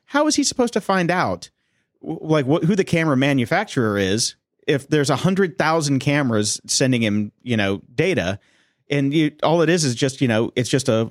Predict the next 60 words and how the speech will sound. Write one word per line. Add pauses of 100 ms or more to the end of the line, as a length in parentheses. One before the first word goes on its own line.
flood
of
bits.
You
can't
go
back
and
ping (380)
the
camera
for,
like,
you
can
ping
a
website
and
get,
you
know,
the (160)
version
of
Apache
and
the
I
P
and
all
that
stuff.
Otherwise,
you
have
to
sit
here
and
go
and, (400)
like,
track
down
every
single
I
P
that
is
coming
after
you.
And
that's
just,
you
know,